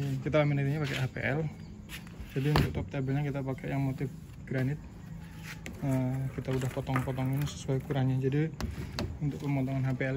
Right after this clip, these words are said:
ini dilebihin satu sampai dua sentimeter ya, dari ukuran, eh, bidang laminatingnya. Jadi untuk restan kalau bahasanya. Ini untuk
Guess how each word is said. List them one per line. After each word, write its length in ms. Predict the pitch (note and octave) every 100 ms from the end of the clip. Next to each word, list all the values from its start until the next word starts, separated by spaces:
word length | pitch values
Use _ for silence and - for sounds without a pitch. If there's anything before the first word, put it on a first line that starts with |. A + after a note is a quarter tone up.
| C#3+
ini 80 |
dilebihin 640 | D#3+ C#3 C3 C3+ B2 D3+ D3
satu 240 | C#3 C3
sampai 320 | C#3 C3 C3+
dua 160 | C3 B2+
sentimeter 560 | C3 B2+ C3+ C3 C3 C3
ya, 160 | A#2+ A#2+ - - - - D3
dari 240 | B2+ B2+
ukuran, 480 | C3+ C#3 C3 C#3 D3 - - - - - - -
eh, 80 | C#3
bidang 480 | C3 B2 C3+ C3 C3
laminatingnya. 640 | C3 C3 B2 C3 C3 A#2+ - - - - -
Jadi 140 | B2 C3+
untuk 240 | C3+ B2+ C#3
restan 480 | C3 - - C3 B2
kalau 160 | C3
bahasanya. 480 | B2+ B2+ - C3 B2+ A#2 - - - - -
Ini 100 | D3+ D3+
untuk 180 | C#3+